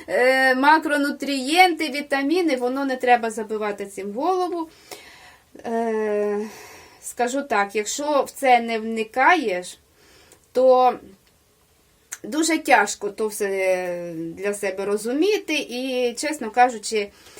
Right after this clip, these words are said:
е, простій людині воно і не потрібно. Тут надо візуально, на, е, знаєте, пам'ять повинна розвитися зорова.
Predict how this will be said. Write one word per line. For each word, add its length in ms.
е, 640
простій 420
людині 800
воно 460
і 200
не 140
потрібно. 720
Тут 220
надо 260
візуально, 960
на, 460
е, 200
знаєте, 520
пам'ять 760
повинна 760
розвитися 680
зорова. 760